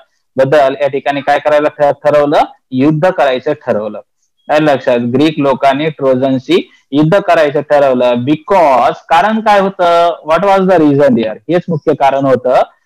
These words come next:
की पॅरिस नावाचा राजा होता. There was a king and Paris, a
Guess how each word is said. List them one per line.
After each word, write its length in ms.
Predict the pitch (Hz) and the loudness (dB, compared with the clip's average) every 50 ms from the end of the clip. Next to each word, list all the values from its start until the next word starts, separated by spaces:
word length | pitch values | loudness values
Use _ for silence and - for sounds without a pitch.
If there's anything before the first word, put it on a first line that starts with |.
| _ _ _ _ - | _ _ _ _ -4
की 280 | 143 147 160 - - - | -2 -2 -2 -2 -4 -2
पॅरिस 360 | 160 156 165 175 208 214 226 - | 0 0 2 2 0 -2 -2 0
नावाचा 360 | 208 202 196 202 196 202 185 170 | 0 2 2 2 2 2 2 4
राजा 280 | 156 139 127 127 120 | 4 2 2 0 0
होता. 220 | 113 113 113 - - - _ _ _ _ _ _ _ _ - 131 | 0 -2 -6 -10 -18 -20 _ _ _ _ _ _ _ _ -2 2
There 200 | 143 156 170 175 | 2 4 4 4
was 140 | 175 175 170 | 4 2 2
a 80 | 185 175 180 - | 0 -2 -2 -2
king 200 | 190 202 226 247 262 247 _ _ - 156 | -2 0 0 -2 -4 -6 _ _ -4 -2
and 100 | 160 151 | -2 -2
Paris, 520 | 143 - - 175 185 180 165 139 123 123 - - _ _ _ _ _ _ _ _ _ _ _ _ _ _ _ _ _ _ _ - 156 | -2 -2 0 0 2 0 0 -2 -6 -8 -12 -20 _ _ _ _ _ _ _ _ _ _ _ _ _ _ _ _ _ _ _ 0 2
a 140 | 160 170 | 2 2